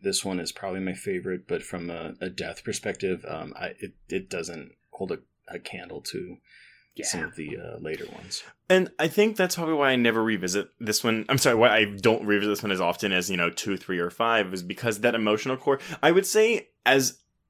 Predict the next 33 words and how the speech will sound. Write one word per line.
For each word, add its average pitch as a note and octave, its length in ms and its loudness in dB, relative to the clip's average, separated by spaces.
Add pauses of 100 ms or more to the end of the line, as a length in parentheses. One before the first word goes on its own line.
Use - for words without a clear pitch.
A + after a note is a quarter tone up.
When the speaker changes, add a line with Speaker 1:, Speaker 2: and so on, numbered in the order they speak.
(260)
Speaker 3:
just - 200 -2
taken D3+ 280 4
purely D#3+ 500 6
as A2+ 260 6
films, C2+ 480 -6
like, - 260 -6
each A2 220 0
of G#2+ 220 0
all G#2 260 8
these G#2+ 200 0
Final G2+ 160 2
Destination F#2+ 340 -2
movies, G#2 260 2
this A2 140 -4
one's A#2+ 120 -6
probably G#2+ 360 0
the F#2 180 -2
best - 440 -6
one. D#3 380 0 (420)
Speaker 2:
Yeah. G#2+ 240 6
Speaker 3:
Um, F#2 280 -2
however, C3+ 840 6
like, G#2+ 320 2 (140)
I C3 200 6
rank C3 280 4
them G#2+ 260 4
as, G2 240 4
like, F2+ 360 2
five, G#2+ 460 6
three, G2 640 2 (240)
two, G#2 360 2
one, F2+ 360 0
four, F#2 440 4